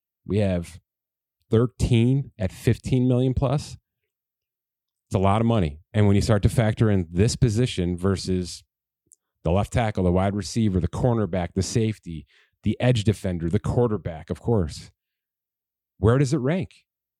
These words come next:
You know, I, if you sat down with ten G Ms and, and posed this question, where would interior defensive linemen in terms of pay importance rank? There's a lot of front offices fortifying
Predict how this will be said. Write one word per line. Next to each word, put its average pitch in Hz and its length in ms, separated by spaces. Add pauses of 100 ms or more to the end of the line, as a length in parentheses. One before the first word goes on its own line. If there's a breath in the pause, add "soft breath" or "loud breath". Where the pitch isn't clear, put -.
You 101 140
know, 113 160
I, 98 300
if - 180
you 135 80
sat 147 280
down 143 240
with 113 220 (140)
ten 127 280
G 113 220
Ms 85 440 (1200)
and, 110 140
and 110 160
posed 110 360
this 104 160
question, 78 540
where 107 240
would 151 240
interior 127 420
defensive 101 480
linemen 92 300
in 80 100
terms 107 360
of 107 120 (100)
pay 107 300
importance 110 680
rank? 92 400 (500)
There's 147 120
a 175 40
lot 104 320
of 147 100
front 120 200
offices 95 640 (640)
fortifying 107 1000